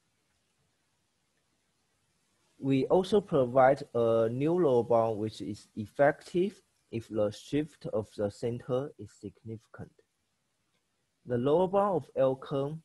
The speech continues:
might be inefficient. For example, in this case, the shift of C two, uh, C two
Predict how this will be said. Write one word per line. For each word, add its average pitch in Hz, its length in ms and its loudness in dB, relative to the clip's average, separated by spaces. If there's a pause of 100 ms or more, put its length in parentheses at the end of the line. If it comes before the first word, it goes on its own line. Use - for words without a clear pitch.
(180)
might 113 340 -4
be 110 340 -8 (120)
inefficient. 120 840 -10 (480)
For 113 100 -2
example, 123 480 -4
in 117 180 -8
this 123 220 -10
case, 143 440 -10 (520)
the 117 260 -4
shift - 440 -10
of 113 120 -4 (220)
C 131 400 -8
two, 156 360 -6 (1000)
uh, 110 140 -4
C 107 200 -12
two 117 200 -8